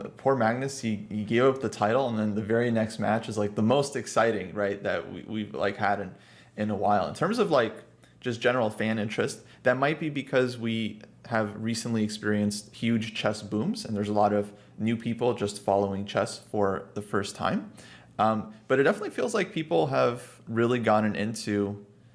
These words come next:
into the match, which is, um, very, very cool to see. Um, it, so it definitely feels like this is the most exciting one. I mean, in terms of, like, decisive games, there, there, there's no question if that, <laughs> if that's the, like, the major metric for,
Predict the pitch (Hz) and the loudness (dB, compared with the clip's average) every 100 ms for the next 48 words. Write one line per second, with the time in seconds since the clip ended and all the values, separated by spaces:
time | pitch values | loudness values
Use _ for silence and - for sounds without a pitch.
0 | - - 110 107 101 92 101 104 - - | -20 -4 0 0 0 -2 -2 -2 -6 -14
1 | 92 95 - 95 92 - 87 78 65 95 | -10 -8 -8 -10 -8 -6 -6 -6 -8 0
2 | 104 104 95 78 76 - - - - - | 2 2 0 -4 -4 -12 -20 -20 -20 -20
3 | - 101 92 - - 113 - - - - | -6 -4 -4 -6 -6 -4 -6 -8 -20 -20
4 | - - - - - - - 104 101 98 | -20 -20 -20 -20 -20 -20 -2 0 2 0
5 | 95 95 - - 117 139 180 151 147 131 | -2 -6 -4 0 4 4 2 -2 0 2
6 | 123 110 - 120 117 113 - 117 110 107 | 2 2 0 -8 -6 -8 -8 -2 0 0
7 | - - 117 131 117 110 87 110 117 151 | -4 -6 0 2 2 2 -2 -2 -2 -2
8 | 143 135 113 107 110 120 107 110 101 90 | 0 2 2 2 0 2 2 0 -6 -6
9 | 92 - - 95 92 - - 92 - 123 | -8 -12 -8 -6 -6 -8 -12 -14 -6 0
10 | 113 120 113 - 101 - - 110 - - | 2 4 2 4 0 0 -12 -10 -6 0
11 | 151 - 170 151 - 131 131 123 123 123 | 2 4 4 2 2 2 2 -2 -2 -2
12 | 123 120 110 123 190 208 - 113 - | 0 0 2 2 0 -2 2 0 0